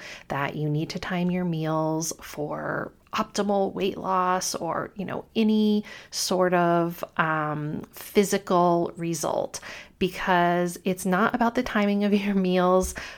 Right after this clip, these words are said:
If you work with me, then you know that we use macros and calories, and we really just simplify the process.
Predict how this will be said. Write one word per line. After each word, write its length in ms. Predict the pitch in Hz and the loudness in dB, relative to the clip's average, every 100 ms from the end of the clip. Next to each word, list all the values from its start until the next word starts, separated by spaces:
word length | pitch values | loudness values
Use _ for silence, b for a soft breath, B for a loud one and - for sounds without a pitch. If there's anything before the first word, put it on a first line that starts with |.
| B | B
If 160 | - - | -10 -6
you 100 | 165 | 0
work 240 | 208 220 | 2 2
with 140 | 220 220 | 0 0
me, 420 | 208 202 208 208 | 2 2 2 0
then 560 | 190 185 180 180 180 180 | -2 -2 0 0 -2 -4
you 320 | - 175 180 | -6 -4 -2
know 520 | 180 170 170 175 175 - | 0 0 0 0 -2 -4
that 380 | 175 165 160 160 | -4 -4 -2 -4
we 120 | 175 | -4
use 500 | 160 156 165 165 165 | -6 -4 -4 -2 -4
macros 800 | - 190 190 - 190 190 190 185 - | -4 -4 -4 -2 -2 0 -2 -4 -8
and 280 | 156 156 170 | -10 -8 -8
calories, 760 | - 190 185 180 180 175 180 - B B B | -4 -2 0 0 -2 -2 -4 -8 B B B
and 260 | 170 165 165 | -4 -2 -2
we 140 | 160 | -4
really 400 | 156 170 175 175 | 0 2 2 0
just 400 | - 170 165 - - | -2 -2 -2 -4 -8
simplify 760 | - 294 330 - - 165 165 | 0 0 2 -2 -2 -2 -2
the 120 | 160 | -4
process. 840 | 165 - 156 151 - 160 165 - | -4 -2 -2 -4 -4 -2 -2 -4